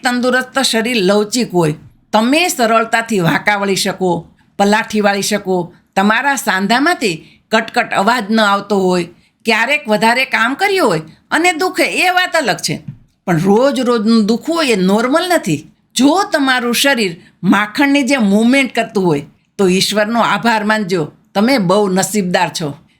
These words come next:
નવમો સંકેત છે તમારું વજન. જુઓ, વજન વધે કે ઘટે એ મોટી વાત નથી, પણ એ કેવી રીતે વધઘટ થાય છે એ મહત્વનું છે. તમે કોઈ ડાયટિંગ નથી કરતા, નથી કસરત કરતા,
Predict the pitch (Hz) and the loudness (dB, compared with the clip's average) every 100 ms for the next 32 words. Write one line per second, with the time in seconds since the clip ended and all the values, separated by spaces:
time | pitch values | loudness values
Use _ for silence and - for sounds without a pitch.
0 | - 214 226 254 285 349 381 285 254 254 | 0 4 4 2 2 2 2 0 -2 -2
1 | 269 294 339 339 190 208 233 277 330 294 | -2 -2 -2 -2 0 0 0 -2 -2 0
2 | 262 - _ _ - 320 240 156 - _ | -4 -6 _ _ 0 2 2 -2 -10 _
3 | _ 170 220 226 311 226 185 202 302 339 | _ 0 0 2 0 2 0 0 0 0
4 | 330 247 311 311 208 135 - 233 233 285 | -2 -2 -2 0 -4 -6 -6 0 2 2
5 | 294 311 320 311 233 165 165 - _ _ | 2 0 0 -2 -4 -4 -6 -8 _ _
6 | - 269 269 285 294 240 277 320 339 370 | -2 0 2 0 -4 -2 0 2 0 -2
7 | 330 214 175 - _ 196 165 - 269 247 | -2 -4 -4 -16 _ -2 0 0 -2 0
8 | 233 202 175 151 - - 226 320 311 240 | -2 0 -2 -4 -10 -4 0 0 0 0
9 | 220 214 175 160 156 160 156 - _ _ | 0 0 -2 0 -2 -4 -8 -16 _ _
10 | 240 262 330 339 320 240 214 233 262 233 | -2 0 0 0 0 0 -2 -2 0 2
11 | 196 190 165 165 165 147 - _ 160 240 | 2 0 -2 -2 -4 -6 -8 _ 0 0
12 | 240 285 254 247 220 170 185 156 151 | 0 -2 -2 -2 -2 -2 -4 -4 -4